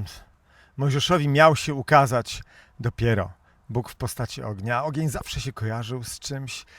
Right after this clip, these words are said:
z czymś, co rozświetla, czyli z jakimiś cechami głównymi Boga.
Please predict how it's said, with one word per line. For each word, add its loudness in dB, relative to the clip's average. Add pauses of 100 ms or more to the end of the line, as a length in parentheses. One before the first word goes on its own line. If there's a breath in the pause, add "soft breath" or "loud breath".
(240 loud breath)
z -20
czymś, -4
co 2
rozświetla, 0 (120)
czyli -8 (240 loud breath)
z -10
jakimiś 0
cechami 4
głównymi 2 (340 loud breath)
Boga. 4